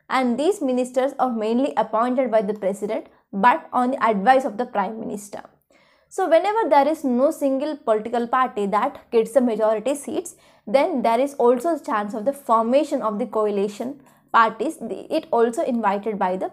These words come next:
president. And the next important feature is the collective responsibility. It is talked in the Article seventy-five of the Indian Constitution.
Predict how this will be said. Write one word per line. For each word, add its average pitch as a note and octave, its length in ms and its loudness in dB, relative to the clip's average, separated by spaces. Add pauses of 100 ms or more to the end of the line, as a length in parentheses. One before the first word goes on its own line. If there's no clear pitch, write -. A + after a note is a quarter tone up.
(120)
president. - 640 -2 (720)
And C#4 180 4
the D4+ 60 4
next F4 220 0
important D#4+ 400 0
feature D#4 220 -4
is G#3 140 -6
the G#3+ 60 0
collective A3+ 380 -4
responsibility. C4 800 -6 (420)
It B3 140 -6
is F#4 220 -4 (100)
talked C4+ 480 6
in C4+ 160 2
the C#4+ 180 0
Article A#3 600 2
seventy-five A#3 1000 -2
of G#3+ 140 -2
the G#3 60 -10
Indian F#3+ 260 -4
Constitution. G3 680 -8